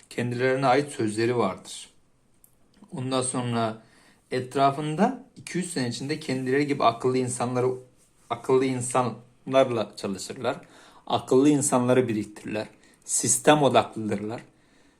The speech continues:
Ve akıllı bir devlet başkanı önümüzdeki seçimi düşünmez, önümüzdeki nesilleri düşünür.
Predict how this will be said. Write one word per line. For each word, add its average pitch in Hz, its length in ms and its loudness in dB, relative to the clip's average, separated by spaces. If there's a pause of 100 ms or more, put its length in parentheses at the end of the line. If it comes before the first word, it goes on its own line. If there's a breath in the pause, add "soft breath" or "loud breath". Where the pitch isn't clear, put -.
(340 soft breath)
Ve 147 400 6
akıllı 151 400 2
bir 147 100 -2
devlet 143 360 8
başkanı 127 520 0 (440)
önümüzdeki 135 580 0
seçimi 139 420 -2
düşünmez, 143 600 0 (360 soft breath)
önümüzdeki 143 720 2
nesilleri 135 600 8
düşünür. - 480 -6